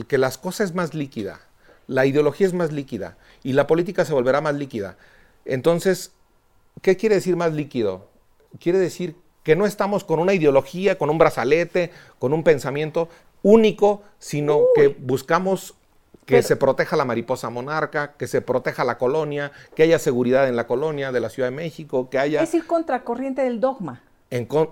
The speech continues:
Speaker 1: pero en favor de causas concretas, verificables y ciertas.
Speaker 2: Pero es lo contrario de lo que estamos viviendo hoy en la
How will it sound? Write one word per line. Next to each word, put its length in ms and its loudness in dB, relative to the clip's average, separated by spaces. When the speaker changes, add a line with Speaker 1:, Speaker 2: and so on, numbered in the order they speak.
Speaker 1:
pero 180 2
en 80 0
favor 540 4
de 240 -2
causas 360 2
concretas, 600 -2
verificables 800 0
y 80 -10
ciertas. 640 -2
Speaker 2:
Pero 200 -2
es 300 -2
lo 160 -4
contrario 260 -2
de 60 -2
lo 100 -4
que 60 -20
estamos 280 -12
viviendo 600 -6
hoy 380 2
en 220 -6
la 260 -4